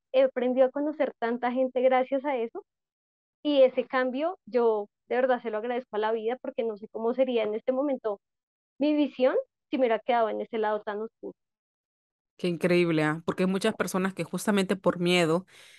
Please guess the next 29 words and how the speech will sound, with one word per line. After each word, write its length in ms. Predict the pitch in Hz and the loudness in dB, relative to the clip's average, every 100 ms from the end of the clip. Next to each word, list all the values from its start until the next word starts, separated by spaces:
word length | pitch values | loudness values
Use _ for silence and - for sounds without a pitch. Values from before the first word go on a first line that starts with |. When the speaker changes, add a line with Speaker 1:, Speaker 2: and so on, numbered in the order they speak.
| _ _ - | _ _ 0
Speaker 2:
no 200 | 196 247 | 2 2
Speaker 1:
Mm. 0 | |
Speaker 2:
quieren 280 | 233 208 202 | 2 2 0
mostrarse 500 | 170 - 185 175 180 | -2 0 0 0 -6
a 20 | |
sí 200 | - 180 | -2 -2
mismas 760 | 175 185 - 156 139 151 - - - - - | -2 -4 -4 -4 -4 -6 -10 -14 -20 -10 0
y 120 | 135 | 4
pierden 320 | 190 196 196 | 6 6 6
muchas 280 | 170 180 180 | 4 4 0
oportunidades. 920 | 170 160 160 151 151 147 139 151 - | 0 -2 0 0 0 0 -4 -10 -4
Y 80 | 170 | 4
ahora 160 | 170 196 | 6 6
imagínate, 500 | 170 - 294 - 170 | 4 2 0 2 2
ya 140 | 175 | 2
tienes, 320 | 214 233 - - 165 | 2 -2 -4 -10 -12
yo 260 | 147 190 | 0 2
veo, 280 | 285 269 - _ - | 6 4 2 _ -2
ya 280 | 175 190 254 | 6 8 8
es 240 | 185 - - | 6 -2 0
un 160 | 202 | 0
negocio 420 | 170 160 285 285 | 2 2 4 2
todo 160 | - 190 | 4 2
lo 120 | 202 | 2
que 100 | 185 | -2
tú 80 | 170 | -6
estás 240 | 180 185 160 | -6 -4 -4
haciendo. 520 | - 285 320 156 160 | 0 2 4 4 4
Eres 260 | 190 202 | 4 2